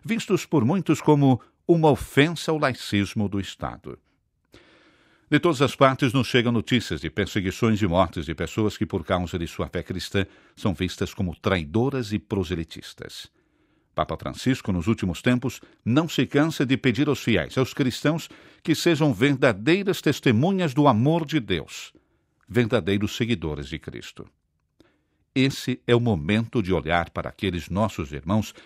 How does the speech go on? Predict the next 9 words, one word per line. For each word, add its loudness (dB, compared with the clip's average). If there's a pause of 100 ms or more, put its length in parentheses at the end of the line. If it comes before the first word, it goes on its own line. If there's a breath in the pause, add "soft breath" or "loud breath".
(240 loud breath)
que 0
sofrem 2
a 2
dor 4
da -2
perseguição -2
e 2
do 0
martírio 0